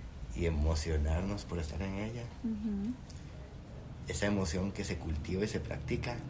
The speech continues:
Speaker 1: no es de que, "Ay, es que a mí no me emociona, entonces ya ahí terminó". Como todo, uno puede ejercitar el músculo de la emoción,
Speaker 2: Ujú.
Speaker 1: ¿verdad? De la motivación y traerla al camino. No esperar de que el camino me la dé.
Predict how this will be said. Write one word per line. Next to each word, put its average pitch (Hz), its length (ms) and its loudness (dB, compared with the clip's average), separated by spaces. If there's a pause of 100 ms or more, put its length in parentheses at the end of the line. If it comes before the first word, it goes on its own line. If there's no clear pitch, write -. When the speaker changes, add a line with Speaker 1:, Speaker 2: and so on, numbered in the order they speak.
Speaker 1:
no 82 140 2
es 90 80 2
de 98 100 2
que, 80 560 2
"Ay, 104 100 0
es 104 120 -2
que 101 80 -4
a - 20 -2
mí 104 140 2
no 104 180 0
me 107 100 2
emociona, 95 480 0
entonces 92 380 0
ya 87 140 0
ahí 85 100 0
terminó". 80 480 0 (720)
Como 82 220 0
todo, 92 280 2
uno 104 200 2
puede 104 420 2 (100)
ejercitar 85 600 2
el 101 80 2
músculo 101 460 2
de 101 100 4
la 87 100 0
emoción, 101 600 4 (120)
Speaker 2:
Ujú. 220 460 6 (100)
Speaker 1:
¿verdad? 95 320 4
De 98 60 6
la 82 120 4
motivación 80 840 2
y 90 60 0
traerla 87 720 4
al 87 240 0
camino. 113 460 2 (840)
No 90 120 2
esperar 101 460 6
de 104 100 2
que 107 100 4
el 92 60 2
camino 90 320 2
me 107 100 2
la 92 160 0
dé. 120 220 0